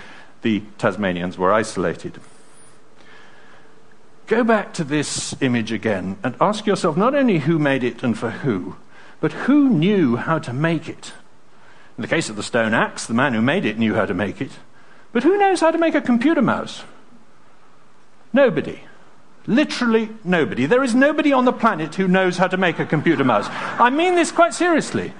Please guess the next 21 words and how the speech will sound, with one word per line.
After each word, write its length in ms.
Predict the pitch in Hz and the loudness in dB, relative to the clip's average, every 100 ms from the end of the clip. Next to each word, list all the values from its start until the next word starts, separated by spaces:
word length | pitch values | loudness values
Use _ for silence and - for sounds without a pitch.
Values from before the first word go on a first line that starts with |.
| - - - - - - - | -18 -20 -20 -18 -18 -12 -2
The 80 | - | 2
president 340 | 247 208 175 | 2 0 -2
of 60 | 170 | 0
the 60 | |
computer 340 | 160 156 262 320 | 0 2 2 4
mouse 240 | 143 107 | 2 0
company 300 | - 104 120 | -2 0 2
doesn't 240 | 113 110 | 2 2
know. 160 | 117 202 | 2 2
He 100 | 240 | 2
just 180 | 214 185 | 2 2
knows 160 | 196 | 2
how 120 | 175 185 | 2 2
to 60 | |
make 260 | 202 208 202 | 2 0 0
a, 100 | 190 - - - | -4 -6 -18 -2
uh, 280 | 185 180 175 | 0 0 2
run 180 | 170 196 | 2 2
a 40 | |
company. 500 | 190 339 359 190 185 - - - - - - - - - - - | 0 0 0 -4 -6 -14 -18 -20 -20 -20 -20 -20 -20 -20 -20 -8
The 260 | - 151 120 | 0 2 0